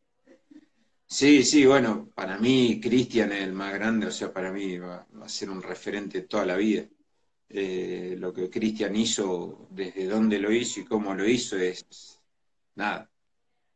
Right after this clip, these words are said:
eh, inusitado en el deporte, digamos,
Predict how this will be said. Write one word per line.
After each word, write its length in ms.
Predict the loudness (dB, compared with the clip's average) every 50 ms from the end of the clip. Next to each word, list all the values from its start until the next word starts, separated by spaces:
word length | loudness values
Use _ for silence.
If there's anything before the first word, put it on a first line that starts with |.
| _ _
eh, 420 | -6 -4 -2 -2 -2 -2 -2 -4 -4
inusitado 720 | -6 -6 -8 -8 -8 -6 -6 -8 -2 2 4 6 6 6 4
en 100 | 2 -2
el 140 | -4 -4 -6
deporte, 440 | -4 0 2 4 4 4 2 0 -2
digamos, 300 | -4 -4 -6 -8 -12